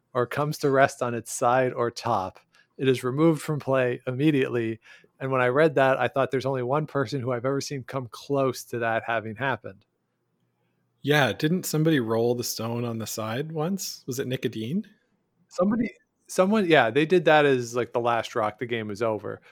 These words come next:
Speaker 1: But I'm thinking in terms of actual competition, when Gunnar tried to get something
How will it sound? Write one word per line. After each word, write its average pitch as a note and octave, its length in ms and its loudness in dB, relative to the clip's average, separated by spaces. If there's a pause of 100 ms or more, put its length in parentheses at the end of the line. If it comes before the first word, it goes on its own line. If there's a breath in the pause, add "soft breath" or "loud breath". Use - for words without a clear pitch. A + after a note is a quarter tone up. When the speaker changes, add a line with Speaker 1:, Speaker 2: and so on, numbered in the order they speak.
Speaker 1:
But D#3 120 6
I'm F3 80 6
thinking F3+ 240 4
in C#3+ 80 0
terms C#3 200 2
of C3+ 120 2
actual A#2+ 500 0
competition, A2 840 -4 (680 soft breath)
when A#2 520 0 (200)
Gunnar B2+ 340 4
tried B2 360 2
to B2 80 6
get C3 420 0 (160)
something C3 380 -2